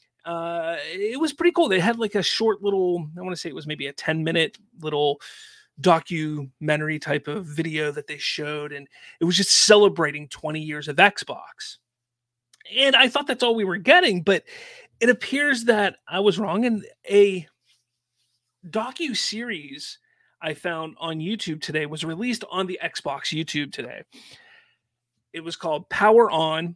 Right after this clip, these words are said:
and there were six parts to it. That docu-series was phenomenal. I c-, I, I honestly cannot believe how they covered the evolution from the inception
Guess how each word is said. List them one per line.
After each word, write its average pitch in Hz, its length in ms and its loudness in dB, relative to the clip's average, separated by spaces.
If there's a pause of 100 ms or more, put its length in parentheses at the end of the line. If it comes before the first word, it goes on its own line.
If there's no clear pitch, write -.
(160)
and 160 80 -12
there 156 60 -8
were 151 80 -10
six - 400 -6
parts 220 440 -6
to 143 120 -14
it. - 140 -16 (880)
That 202 640 2
docu-series 156 1080 -2
was 170 380 -6
phenomenal. 143 1120 -12 (960)
I 208 220 8 (240)
c-, - 200 0
I, 185 180 2
I 180 220 6
honestly 208 520 4 (160)
cannot 185 340 -2
believe 175 580 -8 (1000)
how 214 540 2
they 190 200 4
covered 170 640 -4 (680)
the 170 340 -16
evolution 170 800 -6
from 156 480 -4 (360)
the 147 120 -6
inception 156 720 2